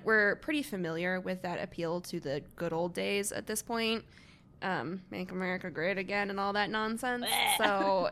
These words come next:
Speaker 1: yeah, I, like, I was like, "Do I say it?" Yeah.
Speaker 2: Yeah.
Speaker 1: Uh, so that's, like, politically. And there's, like, that social movement around that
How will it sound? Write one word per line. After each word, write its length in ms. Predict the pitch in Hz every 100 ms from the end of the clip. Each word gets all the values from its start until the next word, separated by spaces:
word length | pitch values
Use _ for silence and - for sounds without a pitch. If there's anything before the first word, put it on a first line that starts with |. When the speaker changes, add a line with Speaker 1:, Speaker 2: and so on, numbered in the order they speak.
| -
Speaker 1:
yeah, 320 | 135 147 127 -
I, 220 | 240 247
like, 240 | 247 233 -
I 60 |
was 80 | 247
like, 120 | 254
"Do 140 | 254 339
I 140 | 359
say 440 | 339 370 349 359 370
it?" 80 | -
Yeah. 600 | 196 190 190 202 208 214 214 - -
Speaker 2:
Yeah. 760 | 226 220 208 214 214 196 - -
Speaker 1:
Uh, 20 | - - - - - - - -
so 140 | -
that's, 240 | 254 277 277
like, 220 | 339 -
politically. 680 | 262 208 147 - 175 208 226 - - -
And 340 | 226 220 202 196 196
there's, 300 | 214 208 202
like, 140 | 202
that 180 | 196 -
social 600 | - - 202 196 208 190
movement 480 | 185 190 185 190 -
around 380 | 190 185 175 175
that 260 | 175 170